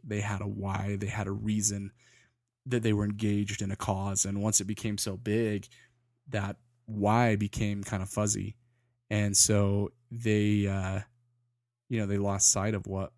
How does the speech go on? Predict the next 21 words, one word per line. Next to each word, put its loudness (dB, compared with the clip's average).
was -6
really -4
important. -2
But 4
again, 4
they 2
forgot -2
to -4
have -2
fun. -4
They -6
forgot -8
to -4
prioritize 0
some 2
of -4
the -4
main -4
critical 2
key -4
components. -2